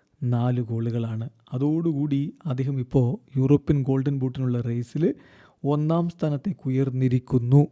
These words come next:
എന്നുള്ളതാണ് ഏറ്റവും രസകരമായ കാര്യം. നേരത്തെ തന്നെ അദ്ദേഹം ഗോളിൻ്റെ കാര്യത്തിൽ ഒന്നാമതാണ്, പക്ഷേ കോഎഫിഷ്യന്റ് നോക്കുമ്പോൾ പോയിന്റിൽ അദ്ദേഹം പുറകിലായിരുന്നു. ഇപ്പോൾ സലായെ മറികടന്ന്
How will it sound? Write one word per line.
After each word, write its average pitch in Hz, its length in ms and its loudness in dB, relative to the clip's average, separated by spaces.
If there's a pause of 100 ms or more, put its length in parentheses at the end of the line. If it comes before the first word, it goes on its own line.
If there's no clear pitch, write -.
(100)
എന്നുള്ളതാണ് 127 520 -4
ഏറ്റവും 131 400 -6
രസകരമായ 127 560 -2
കാര്യം. 120 240 -4
നേരത്തെ 120 420 -4
തന്നെ 139 120 -4
അദ്ദേഹം 143 260 -4
ഗോളിൻ്റെ 143 320 -2
കാര്യത്തിൽ 151 240 -2
ഒന്നാമതാണ്, 147 400 0
പക്ഷേ 139 240 2 (580)
കോഎഫിഷ്യന്റ് 147 580 -4
നോക്കുമ്പോൾ 143 400 -8
പോയിന്റിൽ 143 340 -2
അദ്ദേഹം 135 280 -2
പുറകിലായിരുന്നു. 127 840 2 (680)
ഇപ്പോൾ 131 180 6
സലായെ 131 580 8
മറികടന്ന് 127 680 8